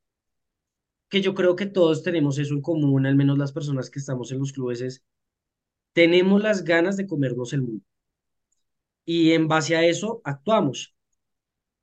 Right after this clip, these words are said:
A mí me gustaría preguntarte ahora, ¿qué es lo que, que sigue para Juan Pablo? ¿Qué es lo que crees que quieres para tu futuro?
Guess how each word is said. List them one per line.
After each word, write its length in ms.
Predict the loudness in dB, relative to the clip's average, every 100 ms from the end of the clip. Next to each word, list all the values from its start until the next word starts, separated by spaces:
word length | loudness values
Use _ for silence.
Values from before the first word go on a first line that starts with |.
| _ _ _ _
A 120 | 4
mí 120 | 6 6
me 80 |
gustaría 480 | 4 2 4 4 4
preguntarte 580 | 2 0 0 -2 -4 -2
ahora, 540 | 2 4 4 2 -2 _ _ _
¿qué 100 | -2
es 120 | -2 0
lo 200 | -4 -2
que, 360 | 0 0 -2
que 120 | -8 -8
sigue 320 | -4 0 0
para 220 | 0 0
Juan 200 | 0 -2
Pablo? 460 | 0 2 2 2 0
¿Qué 100 | -4
es 100 | -4
lo 100 | -4
que 160 | -6 -2
crees 440 | 2 4 4 -2
que 140 | -8
quieres 260 | -4 -2 -2
para 180 | -6 -8
tu 100 | -10
futuro? 600 | -10 -2 0 4 2